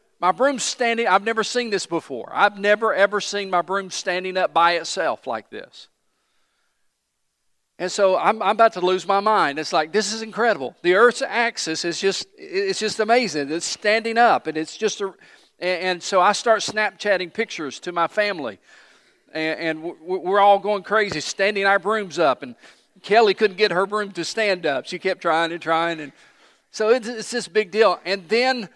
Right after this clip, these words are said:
Lisa Googled it and spoiled all the fun.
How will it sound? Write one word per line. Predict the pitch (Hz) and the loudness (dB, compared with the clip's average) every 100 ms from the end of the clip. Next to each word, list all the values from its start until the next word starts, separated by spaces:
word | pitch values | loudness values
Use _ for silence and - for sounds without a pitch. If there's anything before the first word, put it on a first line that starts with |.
| _ _ | _ _
Lisa | 185 214 262 - 214 | -2 0 0 0 0
Googled | 175 202 262 208 175 143 | 0 -2 -2 0 0 0
it | 170 - - - _ _ _ _ _ _ _ _ _ _ _ _ - | -2 -4 -12 -20 _ _ _ _ _ _ _ _ _ _ _ _ -10
and | 165 | -8
spoiled | - - - 233 233 214 | -6 -4 4 6 8 8
all | 202 | 6
the | 190 | 2
fun. | - 175 123 101 | -4 -6 -6 -8